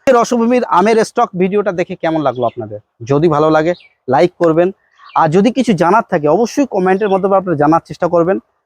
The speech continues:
আপনারা অনলাইনতে নিশ্চিন্তে এই নার্সারিতে গাছ কিনতে পারেন, তার কারণ কুরিয়ার সার্ভিস খুবই ভালো এই নার্সারির। আপনাদের গাছ খুব সেফলিভাবে আপনাদের কাছে যাবে, একটা গাছ ড্যামেজ ছাড়াই। যাই হোক,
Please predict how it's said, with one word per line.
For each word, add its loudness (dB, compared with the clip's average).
আপনারা 2
অনলাইনতে 2
নিশ্চিন্তে -2
এই -2
নার্সারিতে -4
গাছ -2
কিনতে -6
পারেন, -6
তার 2
কারণ 0
কুরিয়ার 4
সার্ভিস -2
খুবই -2
ভালো 2
এই 2
নার্সারির। -2
আপনাদের 2
গাছ 0
খুব -4
সেফলিভাবে 0
আপনাদের -2
কাছে -8
যাবে, -4
একটা -4
গাছ 0
ড্যামেজ 0
ছাড়াই। -4
যাই 2
হোক, -2